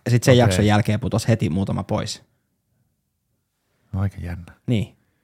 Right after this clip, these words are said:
Speaker 1: Mun mielestä
Speaker 2: Olisiko
Speaker 1: silloin
Speaker 2: se
Speaker 1: niitten henkilöiden
Speaker 2: Olisiko
Speaker 1: pitää
Speaker 2: kiva
Speaker 1: miettiä.
Speaker 2: tietää,
Speaker 1: Niin.
Speaker 2: jos, jos joku sattuisi kuuntelemaan, joka putosi pois sen jälkeen, olisi kiva tietää, että oliks, oik-, oliks oikeasti jotain tollasia ajatuksia.
Speaker 1: Niin ja muistakaa nyt, me tehdään viihteellistä <laughs> podcastia oikeasti, niin kuin, että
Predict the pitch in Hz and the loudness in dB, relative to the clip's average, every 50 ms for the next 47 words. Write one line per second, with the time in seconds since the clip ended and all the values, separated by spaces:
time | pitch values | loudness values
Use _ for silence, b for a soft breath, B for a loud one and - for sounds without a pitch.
0 | b b b b b 180 196 202 180 156 - 233 240 240 190 170 180 185 175 - | b b b b b 4 6 6 6 6 6 4 4 4 6 6 4 4 4 4
1 | 156 156 175 170 156 127 110 101 101 - 110 123 117 123 123 127 139 143 135 - | 6 6 6 6 6 6 4 4 4 4 4 4 4 6 6 6 6 6 6 4
2 | 139 - - 117 117 117 156 165 127 95 131 135 127 131 131 139 - - 139 139 | 4 4 4 4 6 6 6 6 6 6 4 2 2 0 -2 -4 -4 -2 -2 -2
3 | 131 - 131 107 95 104 B B B B B B B B B _ 120 110 - - | -2 0 0 -2 -2 -4 B B B B B B B B B _ 0 0 0 -2
4 | - - - 107 104 95 92 90 87 90 90 92 90 - 104 92 - 92 - - | -6 -2 0 0 2 2 2 0 0 0 0 -2 -2 -2 -4 -4 -4 -6 -6 -6
5 | - - - - - - 82 - - - - - - - - - 95 - 117 110 | -8 -8 -8 -6 -6 -6 -4 -4 -4 -4 -4 -6 -8 -6 -6 -6 -6 -4 -4 -2
6 | 104 95 - 95 95 90 90 87 - - 104 98 92 - - - - 110 110 101 | -2 -2 -2 -2 -4 -2 -4 -6 -4 -4 -4 -4 -4 -6 -10 -6 -4 -2 -2 -2
7 | - - 131 120 - - 139 127 127 - - - - - - - - - - - | 0 2 2 4 6 6 4 4 4 0 -6 -8 -8 -8 -8 -6 -6 -6 -6 -6
8 | - - - - 92 98 - - _ - 95 - - - 98 - - - 135 151 | -6 -6 -8 -6 -6 -6 -6 -6 _ -6 -6 -6 -6 -8 -12 -12 -8 -2 2 4
9 | 165 170 180 202 220 196 - - 110 110 104 101 107 107 98 - 113 104 - 113 | 4 4 4 4 2 0 0 0 2 2 4 4 4 4 4 2 2 2 4 6
10 | 110 123 113 110 127 151 143 117 98 - 147 - 98 - 139 - 101 - - 110 | 6 6 6 6 6 6 6 6 6 4 4 4 4 2 2 0 0 0 0 0
11 | 101 98 - - - - - - 80 80 85 85 - 120 110 - 104 98 92 90 | 0 0 0 -2 -6 -6 -4 -2 -2 0 0 0 -2 -4 -2 -2 0 0 0 0
12 | 87 82 87 104 - - | 0 0 -2 -2 -2 -4